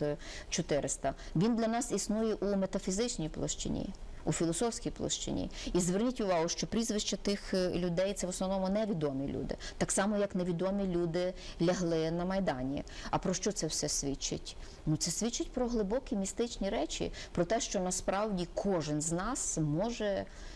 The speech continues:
змінити перебіг історії. Ці діти змінили перебіг в історії. Тобто вони показали, що українці здатні зі зброєю в руках змагатися за свою незалежність.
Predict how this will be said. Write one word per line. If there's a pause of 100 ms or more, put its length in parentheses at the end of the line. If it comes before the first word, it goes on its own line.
(140)
змінити
перебіг
історії. (440)
Ці (280)
діти
змінили
перебіг
в
історії. (240)
Тобто
вони
показали,
що
українці
здатні
зі
зброєю
в
руках
змагатися
за
свою
незалежність.